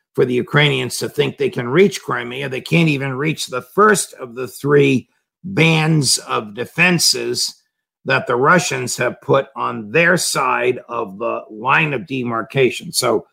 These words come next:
Russians here, Ukrainians here, line of demarcation in between. There are three bands of defenses here. The Ukrainians can't even reach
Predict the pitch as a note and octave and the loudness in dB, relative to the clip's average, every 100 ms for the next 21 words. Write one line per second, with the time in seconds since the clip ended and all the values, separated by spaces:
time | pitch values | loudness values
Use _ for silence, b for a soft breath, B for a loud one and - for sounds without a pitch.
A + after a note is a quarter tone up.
0 | _ _ - D3 E3 - C3+ B2 - C#3 | _ _ 0 4 4 0 -6 -8 -6 -2
1 | C3+ B2+ B2+ _ _ _ _ G2 A#2 - | 2 2 0 _ _ _ _ -6 -4 0
2 | D#3 D3 C3+ B2 A#2 C3+ C3 B2 A#2+ - | 0 2 0 -4 -4 -2 2 2 0 -2
3 | B2 C3 C#3+ C3+ G#2 C3 B2+ A#2+ A#2 - | 0 2 2 0 -2 -2 0 0 0 4
4 | C3+ A#2+ B2 A#2+ A#2 G#2+ G#2+ B2+ B2+ A#2+ | 4 4 0 -4 -2 -2 -4 -4 -2 0
5 | A#2+ A#2 - E3+ D#3 G#2+ C#3+ C#3 C3 B2 | 0 -2 2 4 6 4 2 4 0 -4
6 | G2 A2+ - C#3 C3 B2 A2+ B2+ C3 A2+ | -6 -6 -2 0 0 -2 0 4 4 4
7 | b b b A2+ G#2 - C#3+ C3 B2 A2 | b b b -4 -2 2 2 4 0 -2
8 | - C#3 C3 A#2+ G2+ A2+ G#2 - A#2 A#2 | -2 2 4 4 2 0 -2 -2 0 0
9 | - - _ | 0 -6 _